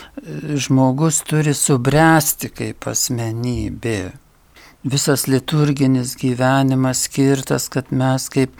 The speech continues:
dvasinės ir moralinės būtybės galėtume bręsti.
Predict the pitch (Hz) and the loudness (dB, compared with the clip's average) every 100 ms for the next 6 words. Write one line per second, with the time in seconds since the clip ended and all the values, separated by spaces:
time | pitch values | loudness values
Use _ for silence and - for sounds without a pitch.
0 | - - - - 120 127 147 143 147 135 | -16 -16 -12 -6 2 4 4 2 2 2
1 | 127 - 131 131 123 123 127 135 139 135 | 2 0 0 0 0 0 2 2 4 2
2 | 131 123 120 123 120 - 151 170 147 123 | 2 -2 -2 -2 -2 -2 2 4 2 2
3 | 143 156 - 127 127 123 127 123 - 127 | 2 2 -2 -6 -6 -6 -4 -6 -6 -4
4 | 127 123 - - _ 254 170 131 127 123 | -2 -4 -8 -20 _ -8 -6 -2 2 2
5 | 113 110 - - 123 | 2 -2 -8 -10 -12